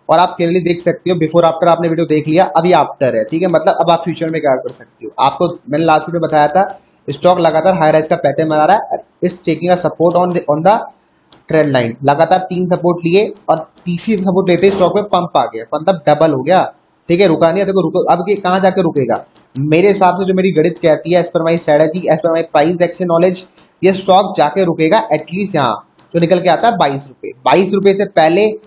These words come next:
मुझे नहीं लगता ये स्टॉक थमने वाला है। तो अगर आपके पास stock है तो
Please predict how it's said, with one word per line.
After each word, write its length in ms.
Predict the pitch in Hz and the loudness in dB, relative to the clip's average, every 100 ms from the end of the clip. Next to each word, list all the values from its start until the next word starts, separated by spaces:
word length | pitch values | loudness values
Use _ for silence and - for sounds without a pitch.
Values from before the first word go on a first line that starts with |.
| _ _ - | _ _ -8
मुझे 260 | 147 165 | -2 2
नहीं 100 | 202 | 2
लगता 220 | 180 - 196 | 2 0 0
ये 100 | 196 | 0
स्टॉक 220 | 202 190 | -4 -8
थमने 320 | - 156 156 139 | -6 -2 0 0
वाला 200 | 160 185 | 0 -2
है। 120 | - _ _ _ 190 | -8 _ _ _ 0
तो 40 | |
अगर 140 | 185 185 | 2 2
आपके 240 | 185 208 | 0 0
पास 180 | 190 190 | 0 0
stock 320 | 190 185 190 190 | 2 2 4 2
है 120 | 202 - | 2 -2
तो 80 | _ | _